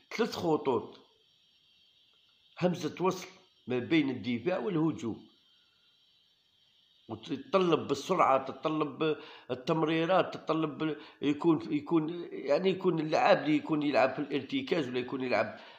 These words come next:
خط وسط ميدان دفاعي ولا خط وسط ميدان هجومي، يعني يتطلب منه السرعة، اللياقة البدنية كبيرة، ماشي غير هاكا أرواح، أرواح وصدام بحمارك.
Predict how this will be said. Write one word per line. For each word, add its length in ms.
خط 280
وسط 260
ميدان 380
دفاعي 440
ولا 180
خط 240
وسط 280
ميدان 340
هجومي، 460
يعني 260
يتطلب 460
منه 220
السرعة، 460
اللياقة 540
البدنية 560
كبيرة، 800
ماشي 420
غير 220
هاكا 300
أرواح، 440
أرواح 360
وصدام 840
بحمارك. 480